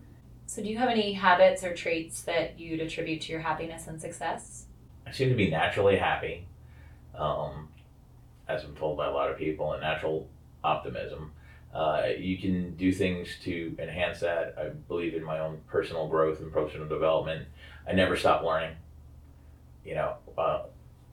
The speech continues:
Speaker 2: I'll be dead when I stop learning.
Speaker 1: Hmm.
Speaker 2: You know, the books I read, the people I talk to.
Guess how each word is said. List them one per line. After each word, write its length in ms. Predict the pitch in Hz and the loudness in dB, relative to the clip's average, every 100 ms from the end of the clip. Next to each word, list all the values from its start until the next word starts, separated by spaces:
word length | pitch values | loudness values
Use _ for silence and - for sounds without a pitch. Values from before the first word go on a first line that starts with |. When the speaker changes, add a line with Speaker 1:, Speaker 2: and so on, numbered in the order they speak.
| - | -2
Speaker 2:
I'll 140 | - | 0
be 120 | - 76 | 0 4
dead 260 | 76 - | 6 6
when 80 | 80 | 2
I 80 | 78 | 0
stop 260 | - - | 2 4
learning. 320 | 82 82 85 85 | 4 0 0 0
Speaker 1:
Hmm. 60 | 101 | 2
Speaker 2:
You 60 | 95 | 4
know, 200 | - 80 | 4 2
the 100 | 80 | 4
books 260 | 87 - | 2 4
I 80 | 85 | 4
read, 460 | 80 80 80 82 76 | 4 2 -2 -4 -4
the 80 | 80 | -6
people 360 | - 82 80 | -4 -2 0
I 100 | 78 | 0
talk 300 | 78 80 78 | 4 4 4
to. 280 | 78 80 | 2 0